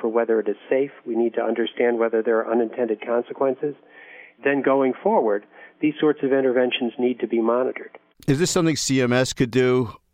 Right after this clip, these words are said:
Speaker 2: or are they doing any of these kind of things already?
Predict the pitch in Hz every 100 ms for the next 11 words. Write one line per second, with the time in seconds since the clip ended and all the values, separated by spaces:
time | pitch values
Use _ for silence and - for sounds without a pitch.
0 | - 117 110 110 110 101 - - 120 113
1 | 110 90 - - 135 147 131 117 131 123
2 | 135 135 - - - 123 127 131 127 113
3 | 110 107 107 120